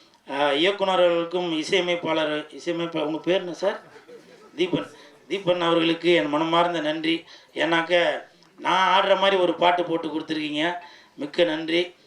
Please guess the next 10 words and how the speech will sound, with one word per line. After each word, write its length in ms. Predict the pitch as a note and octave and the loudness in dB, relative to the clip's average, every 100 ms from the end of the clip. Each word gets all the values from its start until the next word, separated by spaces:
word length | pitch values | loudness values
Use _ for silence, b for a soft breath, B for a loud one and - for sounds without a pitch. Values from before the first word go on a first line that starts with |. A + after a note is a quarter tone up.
| b b _ | b b _
ஏன்னா 360 | - D3+ E3+ D3 | -4 0 2 2
என்னையும் 520 | D#3+ G3+ A3 A3 A3 - | 0 0 0 -2 -6 -16
இந்த 140 | - C#4+ | -8 -4
மாதிரி 220 | F3 F#3 | 0 4
ஆட 180 | F3 F#3 | 4 4
முடியும் 460 | E3+ E3 E3 D#3+ - | 0 -4 -2 -4 -8
அப்படின்னு 220 | C3 D3+ D#3+ | -8 -6 -6
சொல்லி 400 | D#3 D#3 F3 D3+ | -8 -4 -4 -2
எனக்கு 260 | E3 E3+ | -4 -2
ஒரு, 300 | E3+ D#3 D3 | -2 -2 -4